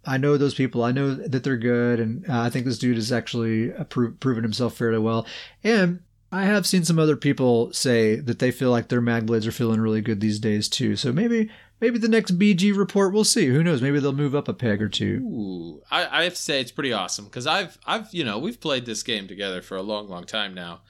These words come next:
Speaker 2: So I've been part, you know, I've been and seen the attempts. You know, you'll pull this guy off the shelf, and you're like, "You know what? I'm gonna try to make it work in P V P." And you'll do a couple matches, and, you know, maybe a day or two goes by, and you're like, "All right, I think this is gonna work."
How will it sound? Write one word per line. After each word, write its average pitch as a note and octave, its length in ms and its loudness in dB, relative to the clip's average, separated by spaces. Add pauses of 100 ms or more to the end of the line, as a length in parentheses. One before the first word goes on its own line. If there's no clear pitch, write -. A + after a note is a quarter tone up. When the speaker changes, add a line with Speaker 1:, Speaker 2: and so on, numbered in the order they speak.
(300)
Speaker 2:
So - 140 -8
I've E3+ 200 -2
been D#3+ 360 0
part, C3 300 -6
you C3 100 -10
know, A2 120 -4
I've D3 220 -6
been C3 360 -2
and G#2+ 140 -6
seen A#2+ 680 -6 (720)
the G2+ 560 -4
attempts. - 560 -8
You G2+ 100 -12
know, F2+ 140 -12
you'll G2+ 160 -8
pull A#2 220 -6
this A2 160 -6
guy A2 160 -4
off G#2+ 120 -6
the - 40 -10
shelf, C3 260 -6
and - 60 -20
you're G#2 100 -14
like, F#2+ 120 -20
"You D#3 80 -10
know E3+ 100 -6
what? D#3 160 -4
I'm D3 80 -6
gonna C#3 160 -6
try B2+ 220 -4
to A2+ 40 -4
make A2 200 -8
it - 40 -6
work G2+ 240 -8
in G2 80 -10
P F#2+ 160 -10
V E2+ 120 -14
P." E2 240 -14
And F2 100 -16
you'll A2+ 120 -10
do C#3+ 180 -6
a C3 40 -8
couple C3 300 -8
matches, A2+ 680 -6
and, F#2 200 -14
you C3 80 -8
know, G#2+ 60 -6
maybe A2 260 -6
a G#2 40 -8
day G2+ 200 -4
or G2 60 -6
two G#2 160 -12
goes G2 200 -10
by, G2 260 -10
and F#2+ 80 -14
you're F2+ 100 -14
like, E2 180 -14
"All F3+ 60 -8
right, F3 140 -4
I D#3+ 40 -8
think D#3 180 -10
this D3 120 -10
is C3 60 -6
gonna C3+ 160 -8
work." B2 340 -8